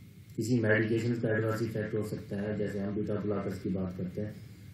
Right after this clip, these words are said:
तो ये चार तरह की डायबिटीज है, लेकिन हम यहाँ पे फोकस करेंगे टाइप वन और टाइप टू को।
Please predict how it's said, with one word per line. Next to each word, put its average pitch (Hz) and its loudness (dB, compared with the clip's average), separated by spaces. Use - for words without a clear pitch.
तो 147 6
ये 147 6
चार 139 6
तरह 127 6
की 123 6
डायबिटीज 107 2
है, 90 -2
लेकिन 113 0
हम 120 4
यहाँ 113 0
पे 117 0
फोकस 113 -2
करेंगे 107 0
टाइप 104 0
वन 104 0
और 101 -2
टाइप 92 -2
टू 101 0
को। 87 -4